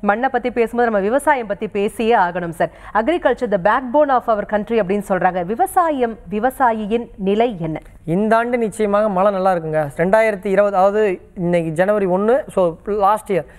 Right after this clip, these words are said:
Speaker 2: இரண்டாயிரத்தி இருபத்தி ஒண்ணு அளவுக்கு மழை இந்த வருஷமும் இருக்கும். So நீர்வரத்து சரியா இருக்கும். சில நேரங்கள்ல நீர் அதிகமா வரதுக்கு வாய்ப்பு இருக்கு. So அதனால விவசாயிகள் நல்ல மழை அதிகமா பெஞ்சா அதுக்கு என்ன பண்றதுன்ற ஒரு ஆல்டர் ஐடியா யோசிச்சுக்கணும். So தண்ணி பற்றாக்குறையால இந்த வருஷம் விவசாயம் பாதிப்பு வராது.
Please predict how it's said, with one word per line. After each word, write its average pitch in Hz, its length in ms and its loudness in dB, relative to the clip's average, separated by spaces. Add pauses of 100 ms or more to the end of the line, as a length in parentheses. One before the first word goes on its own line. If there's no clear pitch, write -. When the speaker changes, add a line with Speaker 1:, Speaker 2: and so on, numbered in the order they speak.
(260)
Speaker 2:
இரண்டாயிரத்தி 240 460 2
இருபத்தி 226 380 2
ஒண்ணு 208 320 2 (100)
அளவுக்கு 247 440 2
மழை 214 240 2
இந்த 202 140 0
வருஷமும் 202 320 2
இருக்கும். 202 280 0 (280)
So 202 260 0
நீர்வரத்து 240 380 2 (120)
சரியா 202 220 4
இருக்கும். 196 300 0 (120)
சில 240 180 4
நேரங்கள்ல 240 300 2
நீர் 226 220 4
அதிகமா 220 420 2
வரதுக்கு 180 320 -2
வாய்ப்பு 165 220 -2
இருக்கு. 147 220 -6 (240)
So 196 200 2
அதனால 202 260 2 (680)
விவசாயிகள் 254 640 2 (280)
நல்ல 247 180 2
மழை 226 200 0
அதிகமா 233 300 0
பெஞ்சா 220 340 2
அதுக்கு 202 200 -2
என்ன 226 160 2
பண்றதுன்ற 208 440 0
ஒரு 202 100 6
ஆல்டர் 208 260 0
ஐடியா 196 220 0
யோசிச்சுக்கணும். 190 420 -2 (240)
So - 160 0
தண்ணி 240 400 0
பற்றாக்குறையால 240 680 2
இந்த 220 80 2
வருஷம் 208 260 2
விவசாயம் 214 420 2
பாதிப்பு 196 340 0
வராது. 175 340 0